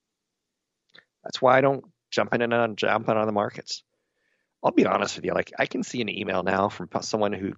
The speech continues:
doesn't really listen to the show. They're like, "Hey, Rob, I love you. Lo-, listen to the show all the time.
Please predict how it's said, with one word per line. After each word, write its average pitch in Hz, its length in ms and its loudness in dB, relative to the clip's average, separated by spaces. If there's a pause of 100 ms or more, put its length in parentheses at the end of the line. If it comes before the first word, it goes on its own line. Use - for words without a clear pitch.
doesn't 92 240 -2
really 98 200 -4
listen - 220 -4
to - 60 -4
the 107 40 -2
show. 120 320 4 (800)
They're 131 100 -2
like, 117 120 -4
"Hey, 165 140 4
Rob, 143 200 6
I 117 40 4
love 139 220 2
you. 90 180 -10
Lo-, 101 260 -2
listen 123 200 -6
to 131 60 -12
the 117 60 -12
show 131 120 2
all 127 120 6
the 117 60 -6
time. 117 360 -2